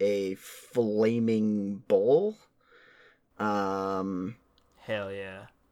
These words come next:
Speaker 1: and then at the bottom it says, "Lord Grade presents The Last Unicorn." Um,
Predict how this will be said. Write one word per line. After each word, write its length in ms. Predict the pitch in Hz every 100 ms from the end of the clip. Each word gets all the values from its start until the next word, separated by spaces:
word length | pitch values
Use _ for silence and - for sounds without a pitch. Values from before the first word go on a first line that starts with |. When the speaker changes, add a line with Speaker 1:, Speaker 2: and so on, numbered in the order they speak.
| _ _ _
Speaker 1:
and 240 | 113 110 107
then 320 | 107 107 104
at 220 | 95 107
the 60 | 107
bottom 400 | 113 113 113 110
it 100 | 104
says, 540 | - 110 104 104 113
"Lord 460 | - 110 120 123 98
Grade 460 | 117 113 113 107
presents 720 | - 107 113 104 98 - - -
The 100 | 110
Last 320 | 104 104 110
Unicorn." 640 | 113 107 - 101 92 101 135 - _ _ _ _ _ _ _ _ _ _
Um, 840 | 101 98 98 92 95 95 90 104